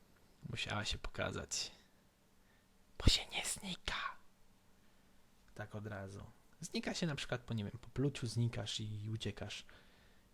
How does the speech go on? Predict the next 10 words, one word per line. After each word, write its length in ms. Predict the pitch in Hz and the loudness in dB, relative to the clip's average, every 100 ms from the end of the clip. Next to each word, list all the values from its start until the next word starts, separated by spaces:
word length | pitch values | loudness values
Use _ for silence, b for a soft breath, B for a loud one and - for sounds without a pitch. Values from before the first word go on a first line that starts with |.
| - | -12
A 100 | - | -4
potem 220 | 135 117 | 0 0
krycie 360 | 117 117 113 98 | 2 2 2 2
i 140 | 101 | 0
u-, 200 | 110 - | -2 0
uciekasz. 600 | 113 - 95 95 - - - | 0 2 0 0 0 -2 -2
I 220 | 117 113 | 0 2
wirek, 440 | 113 113 95 - | 4 4 2 -4
i 440 | - 120 113 113 113 | -4 -2 0 -2 0
szybki. 460 | - 110 - - | 0 -2 -6 -10